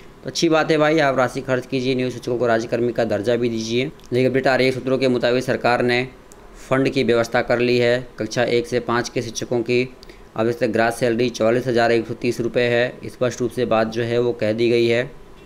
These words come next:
दूसरी देख सकते हैं बिहार के नियोजित शिक्षकों को मिलेगा राज्यकर्मी का दर्जा। अक्टूबर माह में ही सरकार करेगी घोषणा। दुर्गा पूजा से पहले राज्यकर्मी का दर्जा मिलेगा। और राज्य के चार लाख नियोजित शिक्षकों का सपना होगा साकार। बीपीएससी शिक्षक के स्केल के बराबर ही अब इन्हें भी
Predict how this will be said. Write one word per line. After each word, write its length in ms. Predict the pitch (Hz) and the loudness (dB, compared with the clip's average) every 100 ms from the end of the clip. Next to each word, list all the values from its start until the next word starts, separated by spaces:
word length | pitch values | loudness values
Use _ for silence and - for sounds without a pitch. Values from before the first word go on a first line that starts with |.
| - - | -20 -10
दूसरी 200 | 120 123 | -6 -2
देख 120 | 143 139 | 0 0
सकते 200 | 135 143 | 0 0
हैं 100 | 127 | 2
बिहार 260 | 127 131 | 2 0
के 100 | 131 | 0
नियोजित 160 | 127 123 | 0 0
शिक्षकों 300 | 113 - 127 | -4 -4 -2
को 140 | 127 | 0
मिलेगा 400 | 123 123 127 120 | 2 2 2 4
राज्यकर्मी 460 | 117 120 120 120 123 | 2 0 0 0 0
का 120 | 120 | 2
दर्जा। 340 | 110 117 120 | 2 2 2
अक्टूबर 440 | 117 110 117 113 123 | 0 -2 -2 0 2
माह 180 | 120 123 | 0 0
में 160 | 120 | 0
ही 140 | 117 120 | 0 0
सरकार 340 | 117 - 113 | -2 0 0
करेगी 300 | 113 117 117 | 2 0 2
घोषणा। 420 | 113 120 120 117 | 0 -2 -2 -2
दुर्गा 340 | 110 107 110 120 | 0 -2 0 0
पूजा 420 | 123 113 120 123 - - - - | 0 2 2 0 -6 -18 -18 -4
से 100 | 123 | -2
पहले 520 | 120 113 113 120 123 | 0 2 2 4 2
राज्यकर्मी 500 | - 120 113 120 117 | 2 0 0 0 0
का 140 | 117 117 | 2 2
दर्जा 300 | 110 107 120 | 2 2 2
मिलेगा। 600 | 113 117 117 117 117 120 - - - - - | 2 4 4 4 2 -2 -16 -20 -18 -18 -4
और 240 | 113 113 117 | 0 2 4
राज्य 260 | 120 117 | 2 0
के 300 | - 123 123 | 0 0 0
चार 320 | 120 131 123 | -2 0 0
लाख 200 | 127 120 | 2 0
नियोजित 200 | 117 120 | 0 -2
शिक्षकों 300 | 117 - 127 | -2 -4 -2
का 120 | 117 117 | 0 0
सपना 340 | 117 113 120 | -2 -2 -2
होगा 320 | 117 113 117 | 0 2 2
साकार। 480 | 120 110 110 120 120 | 0 -2 0 2 2
बीपीएससी 500 | 113 113 117 117 117 | 0 0 0 0 -4
शिक्षक 200 | - 120 | -4 -4
के 380 | 120 117 117 107 | 0 0 0 -6
स्केल 280 | - 127 117 | -2 -2 0
के 160 | 120 | 0
बराबर 380 | 110 110 117 117 | 2 2 2 2
ही 160 | 120 120 | 0 0
अब 220 | 117 110 | 0 0
इन्हें 260 | 117 120 | 2 2
भी 240 | 113 117 | 2 2